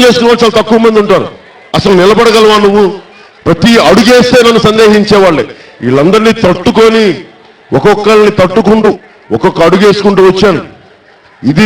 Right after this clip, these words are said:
నేను ఒక పాతిక సంవత్సరాలు నాకు భగవంతుడు ఆయుష్ ఇచ్చినంత వరకు, మీ ఆశీస్సులు ఉన్నంత వరకు నేను జనసేన పార్టీ నడిపి తీరుతాను. మీ అందరి ఆశయాలకి, మీ అందరి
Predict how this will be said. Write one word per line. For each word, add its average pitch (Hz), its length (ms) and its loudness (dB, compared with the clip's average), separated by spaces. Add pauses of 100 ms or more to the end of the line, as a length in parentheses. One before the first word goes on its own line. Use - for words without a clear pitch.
నేను 202 220 2 (680)
ఒక - 120 -4 (160)
పాతిక 185 320 0 (100)
సంవత్సరాలు 208 580 0 (420)
నాకు 156 200 -4
భగవంతుడు 214 520 0 (520)
ఆయుష్ 220 320 0
ఇచ్చినంత 196 320 -2 (100)
వరకు, 190 300 0 (460)
మీ 175 100 2 (220)
ఆశీస్సులు 220 460 0 (140)
ఉన్నంత 233 260 0 (100)
వరకు 185 300 2 (600)
నేను 175 160 0 (120)
జనసేన 202 400 0
పార్టీ 190 240 -4
నడిపి 180 200 0 (100)
తీరుతాను. 196 400 0
మీ 175 120 2
అందరి 208 280 0 (600)
ఆశయాలకి, 226 640 0 (300)
మీ 165 80 2 (100)
అందరి 220 320 0